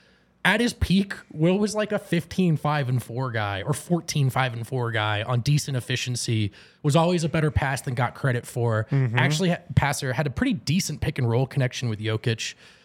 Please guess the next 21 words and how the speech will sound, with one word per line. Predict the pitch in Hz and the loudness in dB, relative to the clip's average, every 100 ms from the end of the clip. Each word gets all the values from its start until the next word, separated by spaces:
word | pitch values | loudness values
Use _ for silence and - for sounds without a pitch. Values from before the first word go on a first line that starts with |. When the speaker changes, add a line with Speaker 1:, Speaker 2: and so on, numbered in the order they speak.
| _ _ _ _ - | _ _ _ _ -2
Speaker 1:
And, | 135 151 147 139 | 0 2 0 0
uh, | 123 127 117 113 110 - - - _ - | 0 0 0 -4 -8 -16 -20 -20 _ -2
again, | 160 147 202 107 - _ _ - | 2 2 0 -2 -8 _ _ -10
some | - 127 | -4 0
of | 127 | 2
the | 120 | 2
early | 120 117 | 2 0
vibes, | 101 165 156 160 156 143 - | 0 0 2 0 -2 -4 -6
one | 160 175 | 0 2
of | 151 | 2
the | 156 | -2
first | - 165 151 - - - _ - | 0 0 0 -6 -12 -14 _ -2
kind | 156 | 0
of | 143 | 2
adopters | 120 95 123 139 - 147 123 | 0 2 2 2 0 0 0
and | 107 | -2
champions, | - 131 131 156 151 160 165 | 0 2 2 2 2 2 0
public | - - 143 139 | -4 -2 0 0
champions | - 123 131 170 151 156 | -2 -2 0 0 0 0
of | 151 | -2
Jokic. | 151 147 - 156 - | 0 -2 -2 -4 -6